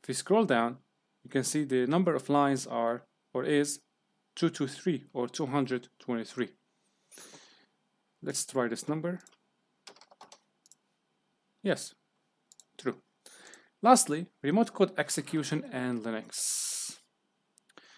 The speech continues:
So basically here, the question is, read the contents of flag five dot T X T. But before reading that, let's go through the intro. So you should be logged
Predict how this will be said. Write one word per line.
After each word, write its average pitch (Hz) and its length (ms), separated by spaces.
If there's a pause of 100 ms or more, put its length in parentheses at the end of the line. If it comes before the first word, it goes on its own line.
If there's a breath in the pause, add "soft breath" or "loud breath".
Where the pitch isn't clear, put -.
(300 soft breath)
So - 160
basically 160 480
here, 135 340 (1700)
the 135 140
question 135 420
is, 120 240
read 165 220
the 156 100
contents 165 520
of 131 100
flag 139 380
five 127 280
dot 120 140
T 131 120
X - 200
T. - 160
But 117 80
before 190 260
reading 190 280
that, 117 320
let's 170 180
go 147 180
through 131 220
the 123 220
intro. 123 340 (540 loud breath)
So - 160
you 135 80
should 208 200
be 233 140
logged 214 400